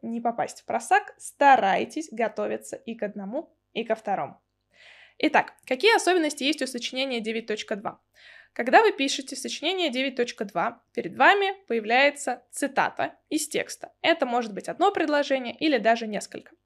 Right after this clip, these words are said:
Далее, вам нужно объяснить, как вы понимаете эту цитату, то есть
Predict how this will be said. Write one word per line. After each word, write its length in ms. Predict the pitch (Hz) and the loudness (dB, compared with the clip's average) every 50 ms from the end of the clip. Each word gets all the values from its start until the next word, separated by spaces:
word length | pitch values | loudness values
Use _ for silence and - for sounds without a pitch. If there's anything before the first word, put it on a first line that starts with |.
| _ _ - - - _ - | _ _ -20 -20 -20 _ 4
Далее, 320 | 185 247 226 175 - - - | 6 8 8 6 4 0 -6
вам 340 | 208 233 226 277 349 339 | 0 4 6 6 6 6
нужно 440 | 320 330 330 311 - 294 294 294 277 | 4 2 0 0 -2 -2 -2 0 -2
объяснить, 760 | - - - 247 220 233 233 233 233 - - 302 339 339 - | -2 -2 -4 -8 -6 -6 -6 -8 -8 -6 -6 -6 -6 -6 -4
как 240 | - 294 294 294 277 | 0 0 0 0 0
вы 180 | 277 302 294 | -2 -4 -2
понимаете 840 | - - 330 330 320 302 285 254 240 247 254 269 277 269 262 - 233 | 0 2 2 4 4 2 -2 0 2 4 4 4 2 0 -2 -4 -4
эту 200 | 233 233 233 226 | -4 -4 -6 -10
цитату, 540 | 233 - - 240 - 202 175 - - - - - _ _ _ | -12 -10 -10 -6 -2 -2 -2 -4 -4 -10 -16 -18 _ _ _
то 160 | - 269 254 269 | 2 4 6 6
есть 240 | 349 403 403 - | 6 4 0 -4